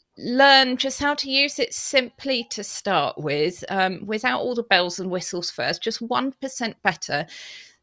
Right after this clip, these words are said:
and just start improving the way you look. Get some branding going. Um, you know, you really, really will stand out from the crowd. You don't have to spend a whole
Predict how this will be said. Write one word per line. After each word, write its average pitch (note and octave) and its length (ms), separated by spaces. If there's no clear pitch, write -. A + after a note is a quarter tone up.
and A3+ 160
just C4+ 340
start C4 360
improving A3 1200
the F#3+ 360
way G#3 220
you G3 220
look. F3+ 400
Get - 220
some B3+ 280
branding A3 840
going. D#3 600
Um, F3+ 480
you B3+ 120
know, A#3+ 120
you A#3+ 360
really, C4 480
really A3+ 380
will F#3+ 240
stand F#3+ 440
out F3+ 300
from F3 380
the E3+ 80
crowd. D#3 540
You F#3+ 180
don't A3+ 200
have B3+ 160
to B3 100
spend G#3 340
a G3+ 60
whole G3+ 320